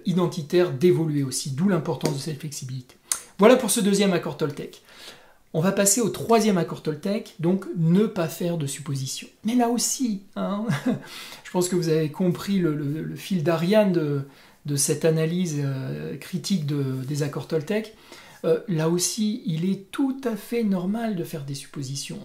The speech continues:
Notre cerveau est une machine à faire des suppositions, et c'est même l'une, euh, de ses grandes forces, hein, à ce cerveau,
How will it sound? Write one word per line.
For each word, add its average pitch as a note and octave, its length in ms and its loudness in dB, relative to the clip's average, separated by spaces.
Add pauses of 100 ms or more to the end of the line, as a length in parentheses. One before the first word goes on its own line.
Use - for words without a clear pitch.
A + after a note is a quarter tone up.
(100)
Notre G#3 200 -2
cerveau G#3 600 2
est - 160 -4
une E3+ 140 4
machine F#3+ 500 0
à E3 60 -2
faire E3+ 180 -6
des C#3+ 100 -4
suppositions, D#3 720 -6 (400)
et E3 60 2
c'est F3+ 180 4
même A3+ 260 4 (220)
l'une, F#3+ 580 6 (460)
euh, D#3 100 -2
de C#3+ 140 -2
ses F3 180 2
grandes F3+ 300 2
forces, - 640 -2
hein, F3 240 -2
à D3+ 100 -2
ce C#3+ 160 -4
cerveau, C#3 400 -2